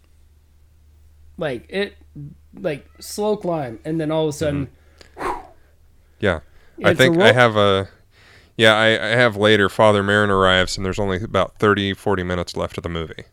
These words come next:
Speaker 1: Yeah.
Speaker 2: And it's a
Speaker 1: That,
Speaker 2: two-hour movie. <laughs>
Speaker 1: that
Speaker 2: Like
Speaker 1: shot, I actually have a, um, a Bambox print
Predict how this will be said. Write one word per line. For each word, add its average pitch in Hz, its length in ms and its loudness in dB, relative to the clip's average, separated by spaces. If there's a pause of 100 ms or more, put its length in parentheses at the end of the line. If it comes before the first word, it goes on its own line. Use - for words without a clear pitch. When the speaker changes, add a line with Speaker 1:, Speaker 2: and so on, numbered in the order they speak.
(160)
Speaker 1:
Yeah. 170 240 -2 (420)
Speaker 2:
And 98 100 -2
it's 95 100 -2
a 107 60 -2
Speaker 1:
That, 95 140 -2
Speaker 2:
two-hour 92 260 4
movie. 82 420 -10
<laughs> - 80 -20
Speaker 1:
that 123 100 -8
Speaker 2:
Like 165 200 -2
Speaker 1:
shot, 160 300 2
I 170 140 0
actually 170 340 -2
have 151 200 -2
a, 139 120 -6 (240)
um, 120 460 -10 (440)
a - 80 -8
Bambox 147 720 -2
print 131 300 -8